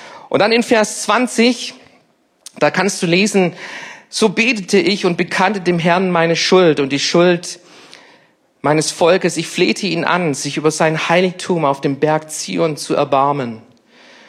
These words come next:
Noch während ich betete, eilte der Engel Gabriel herbei, den ich schon früher in meiner Vision gesehen hatte. Es war gerade die Zeit des Abendopfers.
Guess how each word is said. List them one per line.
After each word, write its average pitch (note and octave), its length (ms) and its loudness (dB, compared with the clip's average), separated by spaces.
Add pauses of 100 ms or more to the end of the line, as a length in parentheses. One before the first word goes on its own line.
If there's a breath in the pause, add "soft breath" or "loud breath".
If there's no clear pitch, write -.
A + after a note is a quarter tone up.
(280 soft breath)
Noch D3+ 240 0
während G3+ 400 0
ich - 200 -8
betete, F3+ 560 0
eilte E3+ 340 2
der D#3 180 0
Engel D#3 240 2
Gabriel C#3 600 0
herbei, C3+ 680 0 (260)
den C3+ 100 0
ich D3+ 100 -4
schon C#3+ 200 -4
früher E3 480 0
in A#2 140 -4
meiner C3+ 360 0
Vision C#3+ 400 -2
gesehen C#3 440 -4
hatte. A#2+ 340 -4 (760 loud breath)
Es - 180 -4
war E3+ 120 2
gerade F3 440 0
die D#3+ 120 -4
Zeit E3+ 340 0
des E3 120 -4
Abendopfers. E3 1080 -4